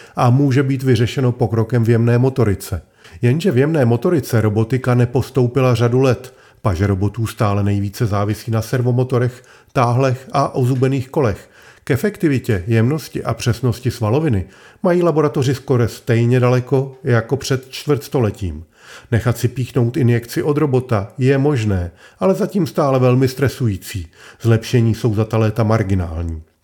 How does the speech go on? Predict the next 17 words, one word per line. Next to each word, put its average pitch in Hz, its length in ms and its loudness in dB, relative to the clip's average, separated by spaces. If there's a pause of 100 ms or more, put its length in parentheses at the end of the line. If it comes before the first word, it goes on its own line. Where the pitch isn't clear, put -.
(340)
Druhou 117 300 6
variantou 107 500 2
minimálně 107 560 2
dočasného 113 680 0
řešení 147 500 -2 (240)
je 170 180 2
outsourcování 160 920 -2
takové 147 360 0
činnosti 151 440 -4
na 151 100 -2
člověka, 104 560 -2 (380)
tedy 185 300 4
ponechat 143 640 0
tuto 135 280 -2
činnost 131 420 -2
na 123 80 2
sestřičkách. - 880 -10